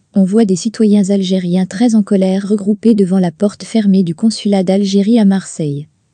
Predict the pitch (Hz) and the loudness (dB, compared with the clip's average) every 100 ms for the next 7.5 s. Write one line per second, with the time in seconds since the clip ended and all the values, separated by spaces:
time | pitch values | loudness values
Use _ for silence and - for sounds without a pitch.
0 | _ - 180 - 220 202 233 214 196 220 | _ -4 -4 -2 -2 0 -2 -4 -2 -2
1 | - 180 170 185 185 220 196 214 202 165 | 0 -2 -2 -6 -6 -2 2 4 4 2
2 | 190 220 - 175 170 202 220 220 220 208 | 0 -2 -4 -2 0 0 -2 -2 2 2
3 | 226 220 196 180 170 190 214 208 202 180 | 2 0 -2 -2 0 2 2 2 0 -2
4 | 185 160 147 _ _ _ _ 185 190 196 | -2 -4 -10 _ _ _ _ -4 0 0
5 | 202 202 185 196 - 220 196 185 - 180 | 0 0 0 -2 -2 0 0 -4 -4 -4
6 | 214 _ - 190 196 196 196 185 214 220 | -4 _ 0 4 4 4 2 2 4 4
7 | 202 175 - 180 | 2 -2 -4 -4